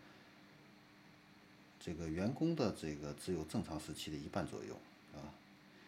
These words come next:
然后产能的话呢，也只恢复了百分之五十，有四分之一的员工被迫休假，还有四分之一的员工呢是在家工作。那公司预测的话呢，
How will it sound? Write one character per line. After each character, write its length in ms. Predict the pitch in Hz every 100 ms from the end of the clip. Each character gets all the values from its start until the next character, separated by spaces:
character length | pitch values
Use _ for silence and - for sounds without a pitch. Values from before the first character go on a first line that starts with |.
| - -
然 100 | 92
后 240 | 104 95
产 240 | 92 90 78
能 160 | 82
的 80 | 98
话 200 | 87 82
呢， 120 | 71 71
也 140 | 76 76
只 80 | -
恢 380 | 69 - 87 82
复 220 | 76 80
了 100 | 67
百 140 | - 67
分 140 | 78
之 100 | 76
五 80 | 76 67
十， 280 | - - - - - - - -
有 220 | 104 107
四 200 | - 143
分 160 | 123 123
之 200 | 120 143
一 80 |
的 80 | 131
员 180 | 90 87
工 100 | 90
被 160 | 85 85
迫 120 | 85 78
休 160 | 82
假， 180 | 80 82 -
还 160 | -
有 140 | 90 80
四 180 | - 90
分 180 | 82
之 140 | 78 80
一 320 | 76 78 78
的 80 | 76 65 62 60
员 140 | 78 76
工 180 | 82
呢 120 | 78 69 -
是 160 | -
在 340 | 69 76 69 71
家 340 | - 80 82 -
工 160 | 69 67
作。 80 | - - - - - - -
那 220 | 117 110
公 180 | 107 135
司 200 | 139 139
预 120 | 135
测 200 | 92 101
的 60 | 78
话 140 | 82 71
呢， 140 | 71